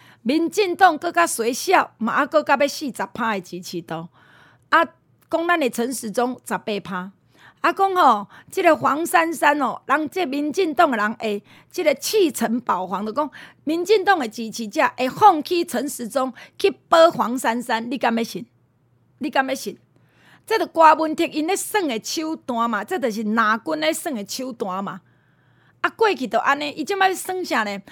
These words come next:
算较早即个，哦，你姚文智无效啦，姚文智袂赢啦，姚文智十八趴尔啦，啊，来支持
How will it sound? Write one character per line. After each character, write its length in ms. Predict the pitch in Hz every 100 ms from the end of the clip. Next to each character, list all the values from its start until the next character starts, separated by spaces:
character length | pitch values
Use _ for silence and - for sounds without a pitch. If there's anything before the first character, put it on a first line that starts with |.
| -
算 260 | - 392 381
较 120 | 392
早 280 | 392 415 339 -
即 120 | 349
个， 200 | 277 240 - - -
哦， 180 | - 294
你 180 | 392 403
姚 160 | 330 330
文 180 | 330 330
智 160 | 240
无 240 | 247 302 311
效 300 | 294 294 311
啦， 320 | 277 233 202 - _
姚 160 | 330 339
文 200 | 330 349
智 100 | 294
袂 340 | 254 247 247
赢 180 | 240 220
啦， 480 | 247 311 277 226 214 - -
姚 140 | - 359
文 220 | 349 359
智 80 | 311
十 180 | 254 269
八 160 | - 415 370 -
趴 200 | 370 370
尔 340 | 370 254 196
啦， 340 | 226 240 226 196 - -
啊， 80 |
来 180 | 370 339
支 240 | - 320 294
持 220 | 294